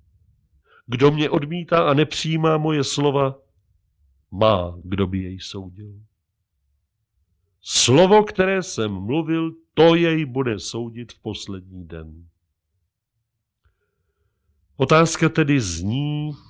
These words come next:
utekli jsme se před spravedlivým Božím hněvem a soudem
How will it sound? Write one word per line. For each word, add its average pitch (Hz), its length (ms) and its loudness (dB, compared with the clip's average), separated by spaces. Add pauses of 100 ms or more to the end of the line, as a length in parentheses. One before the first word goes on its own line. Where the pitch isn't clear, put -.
(1300)
utekli 139 540 -2
jsme 143 260 -2
se 123 200 -2
před - 320 -4
spravedlivým 123 880 -6
Božím 117 380 -10
hněvem 123 640 -4
a 110 120 -4
soudem 104 840 -6